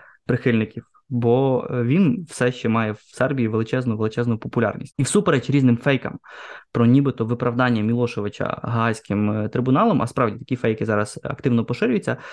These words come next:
справа не закінчилася жодним вироком. Е, спекуляції почалися у дві тисячі шістнадцятому році після оголошення вироку Радовану Караджичу,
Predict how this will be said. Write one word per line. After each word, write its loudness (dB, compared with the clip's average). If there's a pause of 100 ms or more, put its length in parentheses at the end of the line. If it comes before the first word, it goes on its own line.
(220)
справа 0
не 6
закінчилася 0
жодним 0
вироком. -6 (500)
Е, -2
спекуляції 0
почалися -2
у 0
дві -2
тисячі -2
шістнадцятому 2
році 0 (260)
після 0
оголошення 2
вироку 0
Радовану 0
Караджичу, -4